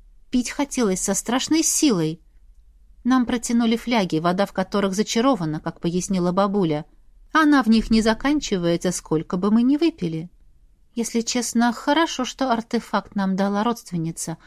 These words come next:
У оборотней я бы не взяла, даже умирая при этом от жажды. А бабушка плохого не пожелает. Напившись, осмотрелись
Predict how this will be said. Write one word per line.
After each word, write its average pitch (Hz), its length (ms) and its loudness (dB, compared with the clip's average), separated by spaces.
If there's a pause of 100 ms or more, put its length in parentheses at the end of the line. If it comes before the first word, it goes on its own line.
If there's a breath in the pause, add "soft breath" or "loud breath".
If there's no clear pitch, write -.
(280 soft breath)
У 262 220 0
оборотней 196 540 2
я 262 160 4
бы 240 120 2
не 233 140 4
взяла, 240 440 2
даже 190 320 0
умирая 185 520 2
при 196 160 -4
этом 208 240 -2
от 214 120 0
жажды. 196 420 0 (520 soft breath)
А 277 120 4
бабушка 269 380 0
плохого 190 400 -2
не 180 140 0
пожелает. 170 640 -6 (340)
Напившись, 311 640 4
осмотрелись 208 800 0